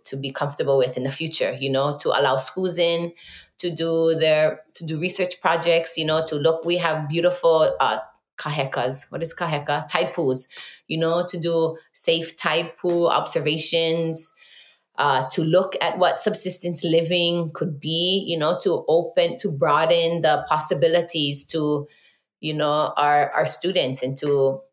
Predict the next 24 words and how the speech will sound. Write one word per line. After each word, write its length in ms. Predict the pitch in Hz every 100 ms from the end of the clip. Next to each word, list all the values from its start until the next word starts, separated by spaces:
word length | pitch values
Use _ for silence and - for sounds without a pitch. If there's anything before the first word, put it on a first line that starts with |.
| _ _
you 100 | 156
know, 160 | 143 143
future 680 | - - 147 151 - 156 156
Hawaiian 340 | 151 156 160
home 200 | 160 156
beneficiary, 920 | 151 160 151 143 - 160 160 156 151 - _ _ _ _ -
um, 560 | 135 139 135 131 139 _ _ _
homesteaders. 840 | - 185 262 - 117 82 - - - - - -
You 140 | - 156
know, 240 | 156 160
growing 400 | 147 165 175 180
up, 180 | 180 - - - _ _ _ - -
every, 340 | 156 160 160 165 -
I, 280 | 139 147 -
I 200 | 165 151
only 180 | 196 175
knew 100 | 165
one 340 | 160 156 143 -
type 200 | 139 143
of 80 |
homestead, 460 | 139 151 143 139 135
right? 280 | 139 143 -
Which 200 | 143 139
is 420 | 131 139 - -